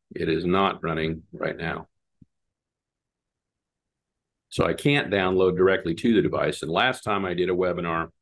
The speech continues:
I did this, but my software did not have the H M I software in it. So let's try this again.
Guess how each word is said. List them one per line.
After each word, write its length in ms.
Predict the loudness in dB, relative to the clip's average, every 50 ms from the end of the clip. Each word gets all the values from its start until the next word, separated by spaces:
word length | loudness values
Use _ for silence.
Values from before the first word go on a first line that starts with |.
| _ _ -20 -20 _ _ -2
I 100 | -2 2
did 260 | 4 4 4 4 6
this, 300 | 4 4 4 2 -2 -4
but 220 | -4 -4 -4 -2
my 220 | -4 -4 -4 -4 -6
software 560 | -6 -4 -2 -2 -2 -2 -2 -2 -2 -2 -2
did 180 | -4 -6 -6
not 320 | -4 -2 -2 -2 -2 -4 -4
have 320 | -4 -2 -2 -2 -4 -4
the 140 | -4 -2 -2
H 160 | -2 -2 -2 -4
M 120 | -4 -2
I 160 | -2 -2 -2
software 520 | -4 -6 -6 -8 -8 -6 -6 -6 -6 -6 -6
in 120 | -8 -10
it. 100 | -14 -18 _ _ _ _ _ _ _ _ _ _ _ _ _ _ _ _ _ _ -16
So 120 | -14 -14 -14
let's 200 | -14 -16 -16 -8
try 260 | -2 0 0 0 2
this 220 | 0 -2 -2 -4 -8
again. 520 | -8 -4 -2 0 2 2 0 0 -2 -6